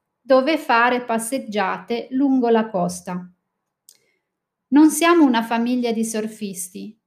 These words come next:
piuttosto gente da spiaggia. Siamo anche una famiglia di buone forchette,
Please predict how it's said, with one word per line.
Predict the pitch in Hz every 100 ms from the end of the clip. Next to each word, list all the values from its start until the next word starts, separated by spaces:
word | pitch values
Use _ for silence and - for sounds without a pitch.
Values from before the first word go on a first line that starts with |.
| _ _ _
piuttosto | - 285 - 285 285 285 311 302 294 -
gente | 226 269 277 262
da | 226
spiaggia. | 214 - 202 185 180 185 190 - _ _ _ _ _ _ _ _ _ _
Siamo | - - 311 330
anche | 285 294 311
una | 277 233
famiglia | 233 330 262 214 214 240
di | 233
buone | 240 214 208 214
forchette, | 226 240 - 240 190 - 190 190 _